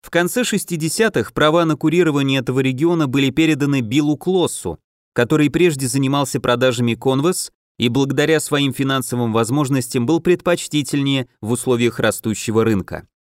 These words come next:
Но Хорст Даслер по-прежнему сотрудничал с Крисом Северном. Именно Северн подал французам идею разработать баскетбольную обувь из кожи.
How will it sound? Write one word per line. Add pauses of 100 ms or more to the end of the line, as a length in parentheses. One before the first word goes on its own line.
(200)
Но
Хорст
Даслер
по-прежнему
сотрудничал
с
Крисом
Северном. (680)
Именно
Северн
подал
французам
идею
разработать
баскетбольную
обувь
из
кожи.